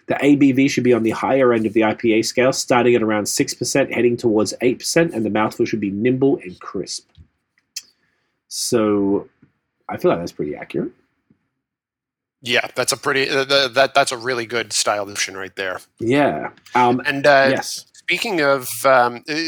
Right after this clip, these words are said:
Speaker 2: like, so speaking of the malt bill too, I mean,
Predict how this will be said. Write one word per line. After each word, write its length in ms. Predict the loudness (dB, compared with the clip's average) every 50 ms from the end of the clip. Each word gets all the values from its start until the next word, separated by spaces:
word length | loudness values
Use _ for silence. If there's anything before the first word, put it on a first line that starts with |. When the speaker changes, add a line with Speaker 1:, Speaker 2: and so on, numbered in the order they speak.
| -6 -4
Speaker 2:
like, 220 | -2 -4 -2 -2 -2
so 180 | 0 0 0
speaking 400 | 0 -2 -4 -4 -4 -4 0 0
of 140 | -2 0 0
the 80 | -4 -4
malt 340 | -2 -2 -2 -2 -4 _
bill 160 | -6 -6 -6 -4
too, 320 | -6 -6 -4 -4 -2 -2
I 60 | -2
mean, 260 | -2 -2 -4 -6 -8